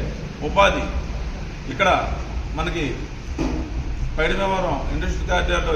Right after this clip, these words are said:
చాలా ఇండస్ట్రీస్ ఉన్నాయి. అలాగే బంటుపల్లి, చిలకపాలెం, అక్కడ వెచ్చర్లో కూడా ఇండస్ట్రీస్ ఉన్నాయి. ఈ ఇండస్ట్రీస్లో ఉపాధి స్థానికులకు ఇవ్వడం లేదు కనుక స్థానికులకు ఉపాధి ఇచ్చేటట్టు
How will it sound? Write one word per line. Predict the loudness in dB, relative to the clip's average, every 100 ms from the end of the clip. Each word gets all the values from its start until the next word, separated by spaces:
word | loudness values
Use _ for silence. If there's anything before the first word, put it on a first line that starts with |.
| 2
చాలా | 2 2
ఇండస్ట్రీస్ | 2 2 0 0 0
ఉన్నాయి. | 0 0 -2 -2 -2 -4 -4 -4 -2
అలాగే | 2 2 2 2 0 -4 -4 -2 -2 -2 -2 -2 -2
బంటుపల్లి, | 0 0 0 0 0 -2 -4 -4 -4 -2
చిలకపాలెం, | 0 0 2 2 2 2 0 -2 -4 -4 -4 -4 -2 -2 -2 -2 -2 -2
అక్కడ | 0 2 2
వెచ్చర్లో | 2 4 4 4 2
కూడా | 2 4 4 2 -2 -2
ఇండస్ట్రీస్ | -2 0 0 0 0
ఉన్నాయి. | 0 -2 -4 -2 -2 -2 -2
ఈ | 0 2
ఇండస్ట్రీస్లో | 0 0 0 2 2 2 -2 -4 -2 0
ఉపాధి | 6 6 6 0 -2 -2 -2 -2
స్థానికులకు | 2 4 4 0 2 2
ఇవ్వడం | 2 2 2
లేదు | 0 -2 -4 -4 -2 0
కనుక | 0 2 2 0 -2 -2 -2 0
స్థానికులకు | 2 4 4 2 2 2
ఉపాధి | 4 4
ఇచ్చేటట్టు | 4 2 2 2